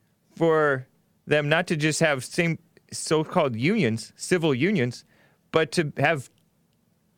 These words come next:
a so-called family, meaning children, based on that quote, if that quote is accurate. Of course, you know, Washington Post was all over this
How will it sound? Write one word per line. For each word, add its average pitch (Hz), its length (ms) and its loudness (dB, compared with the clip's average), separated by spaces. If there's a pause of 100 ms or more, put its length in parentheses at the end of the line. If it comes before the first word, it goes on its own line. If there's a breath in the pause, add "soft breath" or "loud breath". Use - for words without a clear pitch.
(280)
a 139 80 0
so-called 185 440 0
family, 165 420 0
meaning 139 340 0
children, 190 380 0 (600)
based 170 320 0
on 135 140 0
that 123 180 0
quote, 180 260 0
if 110 80 -2
that 123 200 0
quote 147 220 0
is 104 100 -2
accurate. 117 360 -4 (560 soft breath)
Of 175 160 0
course, 185 300 2
you 151 120 2
know, 127 140 2
Washington 107 480 0
Post 147 320 0
was 151 160 -2
all 151 220 4
over 147 240 2
this 139 520 2